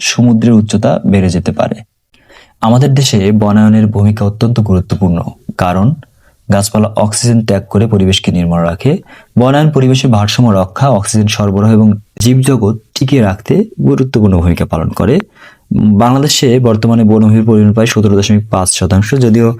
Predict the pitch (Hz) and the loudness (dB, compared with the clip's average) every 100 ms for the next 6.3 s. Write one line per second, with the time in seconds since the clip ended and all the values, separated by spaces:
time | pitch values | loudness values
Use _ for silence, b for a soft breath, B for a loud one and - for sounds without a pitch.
0 | B B B - 101 92 - - 135 139 | B B B -4 -2 -2 -4 -4 -2 0
1 | 131 127 104 98 98 110 107 104 98 87 | 0 0 0 0 0 -2 0 -2 -2 -2
2 | 87 - 123 92 87 90 87 90 110 160 | -2 0 0 0 0 0 0 0 0 -2
3 | - 127 147 147 B B B - - 104 | 0 0 0 -6 B B B -4 -4 0
4 | 127 - 147 135 143 139 135 135 120 120 | 0 2 0 0 0 0 0 0 2 2
5 | 117 117 113 110 110 110 107 110 120 117 | 0 0 2 0 0 0 2 2 2 0
6 | 120 131 | 0 -2